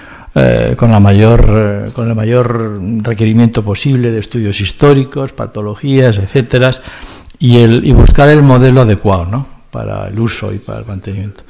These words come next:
Son tres cosas fundamentales. Luego, me parece que otra cosa que has tenido en cuenta, que es la segunda que a mí me gusta resaltar, es el criterio. Me parece que eres una persona que tienes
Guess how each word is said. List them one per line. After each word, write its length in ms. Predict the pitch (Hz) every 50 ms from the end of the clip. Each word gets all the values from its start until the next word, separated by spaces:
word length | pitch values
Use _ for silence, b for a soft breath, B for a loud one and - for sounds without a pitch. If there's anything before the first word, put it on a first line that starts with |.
| B B B B B B B B
Son 120 | - -
tres 180 | 98 117 113 104
cosas 260 | - 113 110 113 107
fundamentales. 800 | - - 117 107 104 98 98 92 95 - 98 95 95 98 - - B B B B B B B B B 330 277
Luego, 640 | - 135 127 127 135 131 143 165 165 - - - -
me 180 | 156 139 120
parece 460 | 110 - - 117 123 123 101 135 135
que 300 | 127 - 131 113 113 110
otra 280 | 104 107 - 120 113 110
cosa 280 | - 123 117 110 110 -
que 80 | 117
has 80 | 110 -
tenido 200 | - 113 113 110
en 80 | 110
cuenta, 320 | 104 - 127 123 117 123 101
que 100 | 95 107
es 80 | 101
la 120 | 107 104 101
segunda 400 | 95 101 101 107 113 107 107 101
que 80 | 104
a 40 | 107
mí 80 | 107 107
me 80 | 107
gusta 300 | 107 107 98 - - 107
resaltar, 480 | 101 104 95 104 101 98 - - 123 107
es 220 | 107 104 - -
el 140 | 120 110 104
criterio. 540 | - 104 101 98 - 120 117 110 123 131 143
Me 160 | 139 123 120
parece 300 | - 120 110 - - 113
que 100 | 104 113
eres 200 | 107 104 104 95
una 160 | 104 107 101
persona 420 | 98 - 101 101 107 113 113 110 101
que 120 | 98 92
tienes 420 | - - 104 104 107 107 101 -